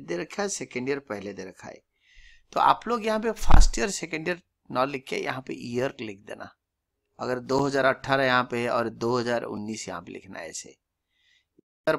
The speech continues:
पच्चीस यहाँ पे लिखोगे तो दो हज़ार छब्बीस यहाँ पे लिखोगे। Latest year will be the second year or you can say the current year। Then equity and liability में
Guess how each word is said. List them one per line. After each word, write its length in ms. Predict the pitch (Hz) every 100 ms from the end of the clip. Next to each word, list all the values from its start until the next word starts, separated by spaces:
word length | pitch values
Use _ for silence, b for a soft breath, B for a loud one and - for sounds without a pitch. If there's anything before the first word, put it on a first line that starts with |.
| -
पच्चीस 400 | 135 - 156 156
यहाँ 160 | 151
पे 100 | 151 147
लिखोगे 380 | 139 160 156
तो 100 | 160
दो 200 | 139 107 113
हज़ार 200 | 117 113
छब्बीस 440 | - 95 95 98 82
यहाँ 120 | 73
पे 120 | -
लिखोगे। 420 | - - 64 - _ _ _ _ _ _ _ _ _ _ -
Latest 560 | 120 143 220 214 - 190
year 140 | 175
will 240 | 156 139 127
be 80 | 127
the 180 | 123 110 -
second 540 | - - 139 - 180 170
year 280 | 180 214 214
or 200 | 113 117
you 100 | 120
can 240 | 110 117 117
say 180 | - 120
the 120 | 113
current 460 | - 117 104 95
year। 160 | 85 - - _ _ _ _ _ _ _ _ _ _ b b b b _ -
Then 200 | 139 156
equity 460 | 139 - 190 180
and 100 | 180
liability 540 | 156 135 143 151 151 147
में 300 | 151 175